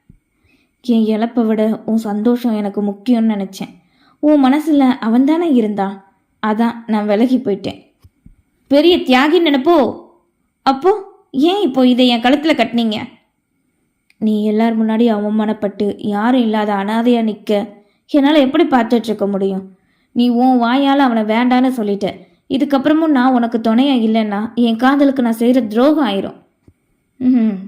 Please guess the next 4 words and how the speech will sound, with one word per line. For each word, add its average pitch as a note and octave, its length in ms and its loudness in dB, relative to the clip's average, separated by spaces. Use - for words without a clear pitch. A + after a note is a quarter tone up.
எல்லாரும் A3+ 640 2
சுயநலமா C4+ 540 2
தான் D#4+ 200 2
இருக்கீங்க. C#4+ 360 0